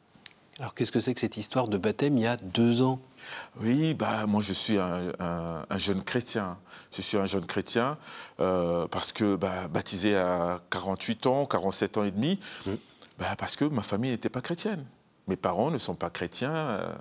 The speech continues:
Speaker 2: non.
Speaker 1: Et c'était quoi ?
Speaker 2: Ah, mes parents, euh, alors, mon père, euh, est animiste, euh, enfin, il était animiste, euh, pratiquant des fétiches, la sorcellerie, hein, comme, euh,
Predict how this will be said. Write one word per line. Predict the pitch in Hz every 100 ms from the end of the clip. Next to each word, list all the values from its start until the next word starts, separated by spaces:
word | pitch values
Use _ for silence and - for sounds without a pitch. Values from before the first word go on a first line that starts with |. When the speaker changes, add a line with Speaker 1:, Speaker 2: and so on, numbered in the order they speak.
| 107
Speaker 2:
non. | 170 156 - -
Speaker 1:
Et | 107 104
c'était | 104 104 101 101
quoi ? | 104 123 - _ - - - - -
Speaker 2:
Ah, | 120 143 113 - - - - - - _ -
mes | 127
parents, | 143 147 156 185 214 - 113
euh, | 107 98 87 -
alors, | 98 85 - - _ _ _ _ _ - - _
mon | 113 123 156
père, | 156 135 120 110 - -
euh, | 95 92 90 87 80 80 - - -
est | 101 - - _
animiste, | 135 127 127 131 127 127 - - 113
euh, | 104 90 78
enfin, | -
il | 90
était | 90 90
animiste, | 87 92 107 135 - 107 95 95 - - - - 98
euh, | 92 90 87 90 90 87 87 85 85
pratiquant | - 113 104 117
des | 104
fétiches, | 98 98 - 123 127 127
la | 110
sorcellerie, | 98 95 - 92 98 123
hein, | 107 92 107
comme, | 98 92
euh, | 85